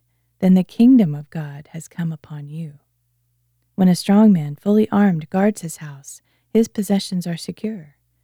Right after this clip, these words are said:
But when someone stronger attacks and overpowers him, he takes away the armor in which the man trusted,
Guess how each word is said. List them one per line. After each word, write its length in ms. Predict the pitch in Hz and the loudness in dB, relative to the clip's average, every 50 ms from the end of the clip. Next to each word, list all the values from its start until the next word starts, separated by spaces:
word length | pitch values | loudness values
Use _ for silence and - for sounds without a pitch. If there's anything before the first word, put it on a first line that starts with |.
| _ _ _ _ _ | _ _ _ _ _
But 120 | - 214 220 | -6 -4 0
when 200 | 220 226 226 226 | 4 4 4 4
someone 360 | - - 254 254 262 254 247 | 4 4 4 6 6 6 4
stronger 540 | - - - - 190 202 247 247 202 170 147 | 4 0 -4 -4 0 4 4 4 2 2 -4
attacks 540 | 147 - - - 151 151 - _ _ - - | -8 -10 -14 -16 -14 -14 -14 _ _ -14 -10
and 120 | 156 151 | -8 -8
overpowers 640 | 151 147 156 147 - - 170 170 160 156 151 - - | -6 -6 -8 -10 -10 -10 -10 -8 -8 -10 -10 -14 -16
him, 260 | 156 151 143 147 147 _ _ _ _ _ _ _ _ | -20 -20 -20 -20 -20 _ _ _ _ _ _ _ _
he 120 | - 175 | -16 -14
takes 340 | - - 175 175 - - - | -6 -2 -2 -2 -2 -4 -10
away 220 | 175 165 165 160 165 | -8 -6 -4 -4 -4
the 160 | 160 160 - | -6 -8 -8
armor 460 | 185 180 185 185 170 151 139 135 151 - | -4 -2 0 0 0 -2 -6 -10 -18 -14
in 100 | 165 160 | -14 -12
which 260 | 151 151 - - - | -12 -12 -16 -16 -16
the 60 | - 160 | -14 -12
man 260 | 156 156 151 151 151 | -12 -12 -12 -14 -16
trusted, 500 | - - 185 180 - - _ 160 147 | -18 -18 -20 -20 -20 -20 _ -20 -20